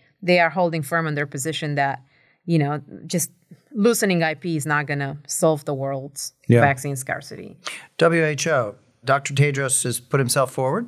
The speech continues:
Speaker 2: for a second term, which would begin July one, twenty twenty-two. The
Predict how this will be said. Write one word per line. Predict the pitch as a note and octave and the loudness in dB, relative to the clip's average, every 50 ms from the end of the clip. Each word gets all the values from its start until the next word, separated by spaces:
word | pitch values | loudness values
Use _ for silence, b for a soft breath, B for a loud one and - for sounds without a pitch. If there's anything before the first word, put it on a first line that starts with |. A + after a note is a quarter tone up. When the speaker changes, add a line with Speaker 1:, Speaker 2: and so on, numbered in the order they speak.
| - | -10
Speaker 2:
for | - - - B2 | -16 -6 -4 -2
a | A2+ - C#3 | 0 2 0
second | C3 - - A2+ - | 0 -2 -4 -10 -4
term, | - B2 C3+ F3 C4 - b b b b b b b b b b _ | 0 2 2 2 2 -2 b b b b b b b b b b _
which | - - - | -6 -2 0
would | A2+ G#2+ | 0 0
begin | G2+ A2 G#2 A2 A2+ A2+ G#2 | 0 -2 -2 -2 -4 -4 -4
July | G2+ A2 A2 G#2+ G#2+ G#2+ | -2 0 2 2 2 2
one, | G#2+ G#2+ G#2+ A2+ A2+ A#2 A#2 A#2 | 0 -4 -4 -4 -4 -4 -4 -6
twenty | - - A#2 G#2 G#2+ G2+ | -4 -4 -4 -2 -2 -4
twenty-two. | F#2+ - G#2 G2 F#2+ F2+ G2 B2 D3+ D3+ D3 D3+ D3 D3 C#3 | -6 -8 -8 -8 -6 -6 -2 0 2 2 2 2 0 0 0
The | A2 F#2+ | -2 -2